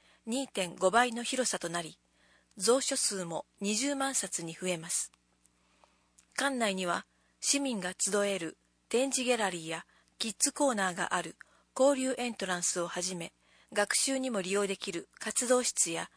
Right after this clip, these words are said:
ディーブイディー鑑賞コーナーも作られます。工事概要。場所、静木新島五番地四。構造、鉄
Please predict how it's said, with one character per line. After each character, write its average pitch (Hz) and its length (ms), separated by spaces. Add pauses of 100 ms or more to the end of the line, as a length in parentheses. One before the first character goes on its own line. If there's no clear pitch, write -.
(460)
デ 214 120
ィ 254 80
ー 240 40
ブ 262 140
イ 240 60
デ 233 60
ィ 220 100
ー - 60
鑑 240 220
賞 247 220
コ 247 160
ー 226 40
ナ 185 180
ー - 20
も 165 220
作 - 200
ら 175 100
れ 175 100
ま 165 140
す。 - 240 (1200)
工 277 200
事 175 220
概 185 280
要。 170 220 (880)
場 196 140
所、 - 260 (400)
静 247 360 (100)
木 - 240 (100)
新 208 220
島 190 340 (340)
五 214 120
番 240 240
地 - 340
四。 180 300 (840)
構 226 220
造、 196 320 (360)
鉄 226 180